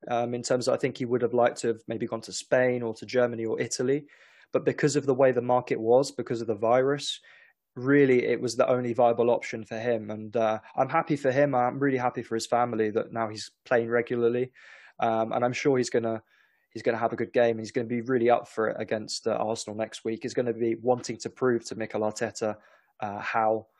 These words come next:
uh, it was a kind of mistake to leave him out for all those, all those months.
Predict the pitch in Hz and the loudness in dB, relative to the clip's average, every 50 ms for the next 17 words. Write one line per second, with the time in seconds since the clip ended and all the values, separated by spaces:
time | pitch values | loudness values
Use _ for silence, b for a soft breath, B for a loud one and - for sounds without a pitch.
0 | _ _ _ _ _ _ _ _ _ _ - - - - - - - 110 110 113 | _ _ _ _ _ _ _ _ _ _ -12 -8 -6 -6 -2 -2 -2 -2 -2 -6
1 | - - - 123 113 113 110 107 113 - 117 117 117 - - - 131 120 117 - | -6 -2 -2 -2 0 -2 -4 -6 -10 -10 -10 -8 -8 -2 2 4 4 4 2 0
2 | - - 120 113 113 113 110 110 113 110 110 107 - - _ _ _ _ - - | -6 -6 -4 -2 0 0 0 0 0 0 0 -2 -4 -6 _ _ _ _ -4 -4
3 | 113 113 110 113 110 107 104 - - _ _ - 120 113 110 104 - 120 113 113 | -2 0 0 0 0 -2 -4 -8 -12 _ _ -8 -6 -4 -4 -4 -6 -6 -6 -6
4 | 107 - - - - | -8 -10 -16 -20 -20